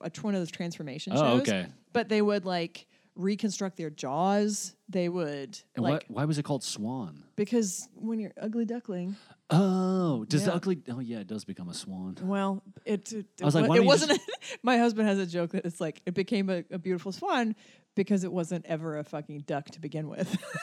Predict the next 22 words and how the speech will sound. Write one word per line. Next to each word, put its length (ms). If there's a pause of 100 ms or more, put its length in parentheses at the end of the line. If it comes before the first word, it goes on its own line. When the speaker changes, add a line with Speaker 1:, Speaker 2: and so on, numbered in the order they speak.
(500)
Speaker 1:
<laughs> 680
Speaker 2:
Very 240
Speaker 1:
It 60
Speaker 2:
true. 360
Speaker 1:
was 280
just 580 (580)
a 140
swan 640
Speaker 2:
<laughs> 40
Yeah, 200
yeah. 140
Speaker 1:
the 120
whole 220
time. 480 (140)
Speaker 2:
<laughs> 120
Swanling? 640 (160)
Speaker 1:
Yeah, 260
it 60
was 160
a, 200 (200)
a 140
gosling. 640